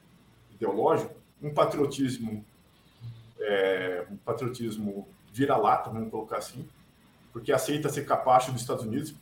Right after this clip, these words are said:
prima-, é, de, de forma primária, assim, ele,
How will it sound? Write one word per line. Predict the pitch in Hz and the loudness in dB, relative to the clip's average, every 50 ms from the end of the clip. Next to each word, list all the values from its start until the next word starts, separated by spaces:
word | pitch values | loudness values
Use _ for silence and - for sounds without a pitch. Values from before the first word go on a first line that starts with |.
| - _ _ | -20 _ _
prima-, | - 139 160 196 185 160 147 - - | -6 -4 -4 -4 -2 -4 -4 -6 -6
é, | 113 107 104 101 95 - - - - _ _ _ _ _ _ _ _ _ _ _ _ _ _ _ _ _ _ _ _ - | -4 -4 -2 -2 -4 -6 -10 -16 -20 _ _ _ _ _ _ _ _ _ _ _ _ _ _ _ _ _ _ _ _ -18
de, | 107 117 | -16 -16
de | 110 104 104 - | -14 -14 -16 -12
forma | - - 127 113 117 117 | -4 -2 0 0 0 -2
primária, | - - 139 131 117 110 110 123 131 131 107 | -4 -4 -4 -2 0 2 4 6 6 4 2
assim, | 95 - - 117 113 110 | -2 -6 -8 -10 -8 -6
ele, | 104 104 104 104 | -6 -6 -6 -8